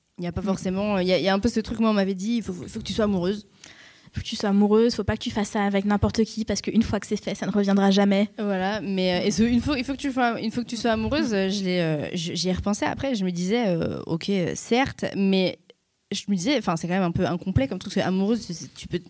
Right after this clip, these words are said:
Speaker 1: complètement être amoureuse de quelqu'un qui te respecte pas du tout, euh,
Speaker 2: Exactement.
Speaker 1: qui, euh, qui te demande pas ton consentement, qui machin.
Speaker 2: Mm.
Speaker 1: Et donc, au final, euh, je trouve que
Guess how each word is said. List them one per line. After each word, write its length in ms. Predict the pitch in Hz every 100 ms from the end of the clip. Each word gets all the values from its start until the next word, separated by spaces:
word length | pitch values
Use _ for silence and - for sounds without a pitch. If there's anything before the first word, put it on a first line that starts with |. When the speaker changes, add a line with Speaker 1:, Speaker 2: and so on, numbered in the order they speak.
| -
Speaker 1:
complètement 320 | 185 190 220
être 360 | 196 170 170 185
amoureuse 420 | 143 190 190 214
de 80 | 185
quelqu'un 280 | 175 196
qui 160 | 202 185
te 80 | 160
respecte 320 | 143 - 160
pas 60 | 190
du 80 |
tout, 180 | 185 175
euh, 60 | 196
Speaker 2:
Exactement. 500 | 226 190 175 220 214 - - -
Speaker 1:
qui, 340 | - 196 190
euh, 380 | 175 165 165 165
qui 340 | 170 180 175 165
te 100 | 175
demande 180 | 175 175
pas 80 | 175
ton 100 | 165
consentement, 420 | 165 170 175 185
qui 100 | 175
machin. 280 | 165 165 220
Speaker 2:
Mm. 80 | 208 - - -
Speaker 1:
Et 40 | 190
donc, 200 | 185 180
au 40 |
final, 320 | 185 196 233
euh, 340 | 196 160 147 175
je 60 |
trouve 220 | - 220
que 340 | - 185 170